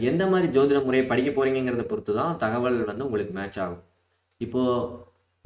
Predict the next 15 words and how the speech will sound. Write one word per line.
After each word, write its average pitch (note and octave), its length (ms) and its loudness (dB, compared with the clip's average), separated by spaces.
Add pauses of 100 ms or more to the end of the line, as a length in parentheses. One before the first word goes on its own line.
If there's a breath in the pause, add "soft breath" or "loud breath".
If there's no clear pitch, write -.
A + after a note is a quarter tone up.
ஜோதிடம் D3+ 380 2
படிக்கும்போது C3 540 0
பல B2 260 2
மெத்தட் C3+ 340 0
இருக்கிறதுனால, A2+ 800 -4
பல B2+ 260 2
குருநாதர்கள் C3 840 0 (220)
பல A2+ 220 2
மெத்தடை B2 460 2
அவங்கவங்க B2 760 2
ஒரு A#2 120 0
ஒரு A#2+ 180 0
மெத்தடை B2 180 -6
சொல்லி A#2 220 -4
கொடுக்குறாங்க. G2 480 -8